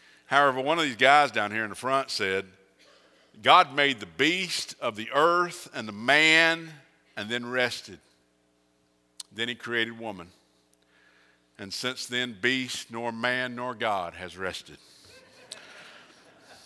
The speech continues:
<laughs> He did all, I didn't say that. Uh, <clears throat> he did all of that because he cared for us. He created us.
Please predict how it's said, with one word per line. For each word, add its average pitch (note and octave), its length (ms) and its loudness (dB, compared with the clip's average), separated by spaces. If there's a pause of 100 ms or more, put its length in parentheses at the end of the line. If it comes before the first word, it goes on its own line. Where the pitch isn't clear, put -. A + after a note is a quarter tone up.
(180)
<laughs> - 280 -8 (840)
He A#3 160 6
did A#3 160 10
all, G#3 140 12
I D3+ 120 12
didn't C3 120 2
say G2 200 -2
that. F2+ 220 -4 (300)
Uh, - 160 2 (580)
<clears throat> - 540 -20
he - 120 8
did D4+ 180 8
all D4 360 12
of A#2+ 200 0
that G2 440 -2 (2250)
because G#2 240 -10
he D#2 80 -18
cared F2 320 -12
for - 120 -20 (180)
us. - 160 -20 (2500)
He A#2+ 80 -16
created G#2+ 560 -6
us. - 340 -12